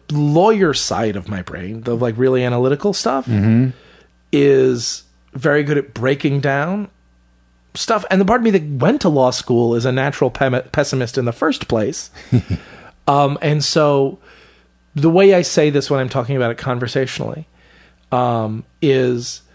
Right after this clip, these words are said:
Speaker 1: like, improv is yes and.
Speaker 2: Yep.
Speaker 1: And my default mode instinctively is more no for the following three reasons.
Speaker 2: Yes. I've
Speaker 1: And
Speaker 2: noticed that throughout this interview, actually. <laughs>
Speaker 1: I apologize.
Speaker 2: <laughs> Yeah.
Speaker 1: Um, and so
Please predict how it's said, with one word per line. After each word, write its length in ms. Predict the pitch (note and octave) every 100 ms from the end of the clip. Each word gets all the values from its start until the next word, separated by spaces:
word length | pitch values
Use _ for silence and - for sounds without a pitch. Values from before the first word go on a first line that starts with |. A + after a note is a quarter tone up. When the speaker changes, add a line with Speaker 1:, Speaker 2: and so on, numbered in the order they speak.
| _ _ _
Speaker 1:
like, 160 | B2 D3+
improv 500 | E3 C#3 D3+ C#3+ B2+
is 200 | A2 A#2
yes 320 | C3 C3+ D#3
and. 520 | B2 B2 E3 A#3 - - -
Speaker 2:
Yep. 240 | G#2 F#2+ - _ -
Speaker 1:
And 220 | C3 C3
my 240 | C#3 C#3+ C3
default 580 | C#3 C#3+ - E3+ -
mode 380 | B2 A#2+ A#2 A2+
instinctively 800 | A#2+ A#2 - D3 C3 A#2 A#2 A2
is 180 | A2 G#2+
more 440 | C3 B2 A#2+ A#2 - - _
no 240 | C#3 C#3 C#3
for 160 | -
the 80 | C3
following 520 | A#2+ C3+ A#2+ A#2+ A2+
three 240 | G#2+ B2+ A2+
reasons. 480 | A2 A2 - - -
Speaker 2:
Yes. 640 | G2+ G2+ E2+ - - - - - _ _ -
I've 140 | D3 D#3
Speaker 1:
And 80 |
Speaker 2:
noticed 300 | D3+ D#3+ C#3
that 180 | C#3+ B2
throughout 260 | C3 A#2+ A#2+
this 160 | A#2+ A#2
interview, 400 | G#2+ G#2 G2 G2
actually. 760 | - - - A3 - F#3 - _
<laughs> 60 | -
Speaker 1:
I 160 | E3
apologize. 1080 | E3+ G3 G#3 - C4 G3 F#3 E3 B2+ G3 -
Speaker 2:
<laughs> 20 |
Yeah. 460 | E3+ D3 C3 C3 A#2 - -
Speaker 1:
Um, 380 | F3 F3 E3 D3 -
and 220 | F#3+ F#3+
so 640 | - G#3 G3+ G3 F#3 D#3